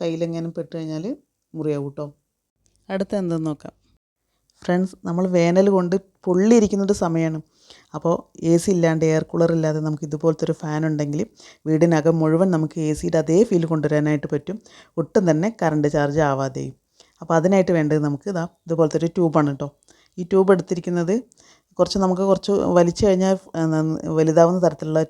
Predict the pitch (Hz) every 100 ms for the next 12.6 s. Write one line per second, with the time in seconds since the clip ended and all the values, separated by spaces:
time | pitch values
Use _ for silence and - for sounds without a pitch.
0 | - 151 147 143 214 - - _ - 170
1 | 190 190 165 160 202 254 _ _ _ _
2 | - 170 170 196 190 180 175 170 180 160
3 | 165 175 170 202 - 165 156 165 214 -
4 | 165 156 156 151 151 151 143 143 156 -
5 | _ 165 156 151 165 165 165 165 180 170
6 | 180 160 160 175 165 160 151 147 151 147
7 | 147 220 - _ - - _ _ _ 202
8 | 233 269 302 226 180 196 175 - 180 175
9 | 170 160 170 175 156 139 135 147 - _
10 | _ _ _ 160 156 185 185 170 175 170
11 | 160 160 - 165 165 170 160 - 170 240
12 | 214 165 151 156 151